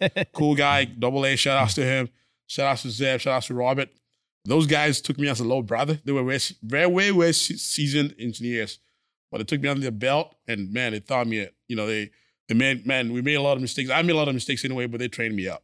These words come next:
Speaker 1: They said,
Speaker 2: Yeah.
Speaker 1: "Hey, it's okay to make mistakes anyway, right?" And in our industry, when you screw up, it kills a lot of people. So you,
Speaker 2: Yeah.
Speaker 1: you wanna be able to know that.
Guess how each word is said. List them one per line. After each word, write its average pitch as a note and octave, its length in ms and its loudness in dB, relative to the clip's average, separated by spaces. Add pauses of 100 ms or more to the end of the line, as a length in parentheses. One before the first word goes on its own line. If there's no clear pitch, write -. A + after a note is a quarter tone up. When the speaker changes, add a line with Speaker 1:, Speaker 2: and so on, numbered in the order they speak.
(120)
Speaker 1:
They A#2 80 -10
said, G2+ 200 2
Speaker 2:
Yeah. G#2+ 60 2
Speaker 1:
"Hey, A2+ 200 -2 (480)
it's G2+ 120 -6
okay D3+ 460 2 (520)
to - 80 -4
make B2+ 140 2
mistakes B2+ 380 -2
anyway, B2+ 500 0
right?" A2+ 300 0 (160)
And A2+ 140 0
in A#2 40 0
our A#2 60 0
industry, E3+ 600 0 (420)
when C#3 140 2
you C3 80 4
screw C#3+ 240 2
up, B2 100 2
it A2 80 -8
kills A#2 220 -4
a - 20 -4
lot A2 120 -2
of F#2+ 80 -8
people. G2+ 340 -6
So G#2 100 -6
you, G#2 160 0
Speaker 2:
Yeah. G2 180 0
Speaker 1:
you A2+ 80 -2
wanna C#3 140 2
be B2 120 0
able C3+ 140 0
to B2+ 60 -2
know A#2 300 -2 (100)
that. G#2+ 240 -2